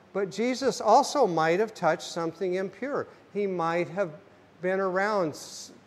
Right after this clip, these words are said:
rubbed shoulders with a Gentile or something. So Jesus said, "Everyone needs to be immersed to prepare the bride for the coming of the bridegroom." And I think in this case, if it took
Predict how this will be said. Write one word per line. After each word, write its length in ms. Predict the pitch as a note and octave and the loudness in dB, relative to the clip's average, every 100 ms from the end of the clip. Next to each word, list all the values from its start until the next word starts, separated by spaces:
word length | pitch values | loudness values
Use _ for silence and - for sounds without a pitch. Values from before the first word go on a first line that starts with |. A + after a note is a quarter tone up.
| - D#3+ | -20 -4
rubbed 260 | E3 F#3 - | 0 0 0
shoulders 580 | G#3 G#3+ G3 E3+ C3+ | 2 4 4 2 2
with 220 | C3+ F3 F#3 | 0 0 2
a 140 | F3 | 0
Gentile 560 | D3+ F#3+ - F3 D3+ D3 | 2 0 2 2 4 4
or 100 | D3 | 0
something. 460 | - G3+ - D3+ - - - | -4 -6 -4 -6 -8 -20 -20
So 180 | - G3+ | -4 -2
Jesus 320 | D#3 G#3+ A3 | 0 -2 -2
said, 280 | - A3+ - - | 0 0 -2 -2
"Everyone 960 | D4+ C4+ C#4 C4+ A#3 A3+ G#3 F#3 F3 E3+ | 4 6 8 8 6 6 4 4 4 4
needs 280 | F3 E3+ - | 2 0 -2
to 100 | E3 | -6
be 140 | D#3+ | -4
immersed 500 | D#3 D#3 D3 C3+ - - - - - - | -2 -2 -2 -4 -8 -20 -20 -20 -20 -20
to 120 | - D3+ | -18 -12
prepare 600 | - E3+ - G3+ G#3+ G3 | -8 -8 -4 0 2 2
the 120 | F#3+ | 0
bride 560 | D3 D#3 D3+ D3 D3 C#3+ | 0 2 4 4 0 -4
for 140 | D3 | -10
the 100 | B2+ | -12
coming 400 | - D3+ C#3+ C#3 | -12 -10 -8 -6
of 80 | C3+ | -8
the 80 | C3 | -6
bridegroom." 560 | C3+ C3 A#2+ B2+ A2 - - - - - - | -4 -4 -6 -8 -10 -12 -20 -20 -20 -20 -6
And 320 | E3+ E3 D#3 - - | -2 0 -2 -6 -2
I 260 | F3 B3+ C#4+ | 2 4 2
think 540 | - - G3 F#3 - - | -2 0 2 0 -6 -6
in 140 | E3+ F#3 | 0 0
this 180 | - | 0
case, 520 | - A3 E3+ D#3 - - - - - - | -2 0 0 0 -6 -16 -20 -20 -20 -8
if 140 | G3 B3 | -4 -4
it 140 | D4 | -2
took 320 | C#4 C#4+ - | -2 -2 -4